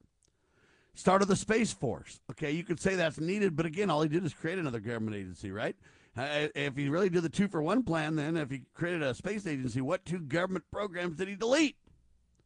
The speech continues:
Did he get rid of? He instituted what they say is a right to try.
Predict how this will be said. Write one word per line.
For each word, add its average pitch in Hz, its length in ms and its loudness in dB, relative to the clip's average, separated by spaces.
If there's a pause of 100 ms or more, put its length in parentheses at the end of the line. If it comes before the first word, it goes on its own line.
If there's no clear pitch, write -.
(560)
Did 175 100 -4
he 226 60 -2
get 247 140 -2
rid 277 160 10
of? 160 260 8 (1200)
He 170 140 2
instituted 226 640 4
what 190 160 6
they 175 80 4
say 202 240 4
is 170 120 8
a 151 60 6
right 160 320 0
to 156 80 -4
try. 131 520 0